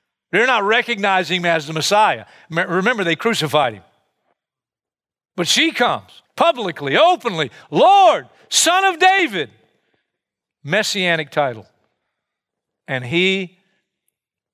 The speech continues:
doesn't answer her a word. If you look even casually in the four Gospels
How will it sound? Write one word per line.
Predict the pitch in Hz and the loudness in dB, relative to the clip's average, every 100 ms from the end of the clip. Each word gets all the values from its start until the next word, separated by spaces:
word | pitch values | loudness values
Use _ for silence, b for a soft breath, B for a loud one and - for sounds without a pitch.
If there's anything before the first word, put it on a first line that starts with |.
| _ _ | _ _
doesn't | 147 151 | -2 0
answer | 139 156 143 139 | -2 -4 -6 -10
her | 127 143 131 117 _ _ _ _ _ _ - | -8 -8 -8 -14 _ _ _ _ _ _ -20
a | 107 | -18
word. | 107 123 135 95 _ _ _ _ _ _ _ _ _ _ _ _ _ _ _ _ | -12 -8 -8 -8 _ _ _ _ _ _ _ _ _ _ _ _ _ _ _ _
If | 151 | -6
you | 151 240 220 | -2 0 2
look | 220 - | 0 -2
even | 190 165 | -6 -6
casually | - 180 180 175 156 147 120 95 _ _ _ _ _ _ _ _ _ _ _ _ _ _ _ b | -2 0 2 0 -6 -8 -8 -14 _ _ _ _ _ _ _ _ _ _ _ _ _ _ _ b
in | - 175 | -2 -2
the | 202 | -2
four | - 180 175 | -2 -2 0
Gospels | 165 165 156 - 127 123 113 | 2 2 0 -8 -8 -8 -12